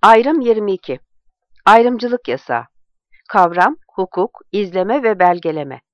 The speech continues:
İdil Işıl Gül, Ulaş Karan. Sayfa yüz seksen iki.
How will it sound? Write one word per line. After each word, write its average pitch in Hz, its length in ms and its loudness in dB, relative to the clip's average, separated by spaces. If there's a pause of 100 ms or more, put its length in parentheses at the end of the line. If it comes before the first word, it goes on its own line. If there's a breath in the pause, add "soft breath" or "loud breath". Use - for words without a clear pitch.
(500)
İdil 226 340 -6
Işıl 156 360 -6
Gül, 240 220 -8 (180)
Ulaş 165 340 -2
Karan. 139 380 -6 (640)
Sayfa 202 360 -2
yüz 220 140 -6
seksen 180 420 -10
iki. 135 260 -18